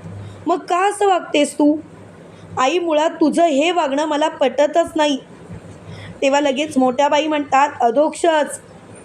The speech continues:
आवाज कुणावरती चढवतोस?" त्यावेळेला लगेच अधोक्षज म्हणतो, "तुझ्यावरती. कारण तुझ्या वागण्याचा मला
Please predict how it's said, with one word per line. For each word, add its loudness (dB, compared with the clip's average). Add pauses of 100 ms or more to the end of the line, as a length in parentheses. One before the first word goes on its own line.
(100)
आवाज 0
कुणावरती 2
चढवतोस?" 4 (720)
त्यावेळेला 2
लगेच -2
अधोक्षज 0
म्हणतो, 2
"तुझ्यावरती. 0 (840)
कारण 0
तुझ्या 2
वागण्याचा 0
मला 2